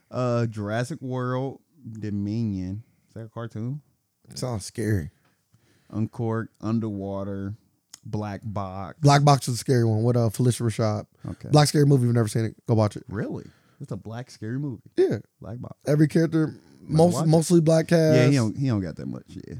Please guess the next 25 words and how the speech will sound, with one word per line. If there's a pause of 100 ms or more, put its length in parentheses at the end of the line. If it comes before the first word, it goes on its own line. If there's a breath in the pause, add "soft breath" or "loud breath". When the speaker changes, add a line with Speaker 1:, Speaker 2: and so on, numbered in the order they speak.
Speaker 2:
Yeah,
all
scary
shit
though.
Speaker 1:
He
don't
got
nothing.
Speaker 2:
He
got
a
scary
T
V
show
he
was
Speaker 1:
Uh,
Speaker 2:
in
too.
Speaker 1:
he
did
The
Circle.